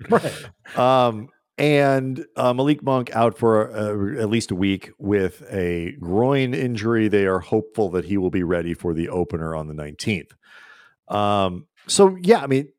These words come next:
Speaker 2: sometimes guys are out of the lineup. There's nothing you can do about it.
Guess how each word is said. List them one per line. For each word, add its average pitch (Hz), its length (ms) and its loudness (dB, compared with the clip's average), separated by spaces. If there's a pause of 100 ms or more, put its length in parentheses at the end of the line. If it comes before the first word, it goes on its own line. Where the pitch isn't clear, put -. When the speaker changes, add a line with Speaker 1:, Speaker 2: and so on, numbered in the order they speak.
(100)
Speaker 2:
sometimes 117 720 -2
guys 101 400 2
are 104 240 -2
out 98 180 0
of 113 60 -2
the 135 60 0
lineup. 156 360 -2
There's 82 220 -8
nothing 98 420 -2
you 101 100 0
can 101 160 -6
do 98 120 4
about 98 220 2
it. 107 100 -4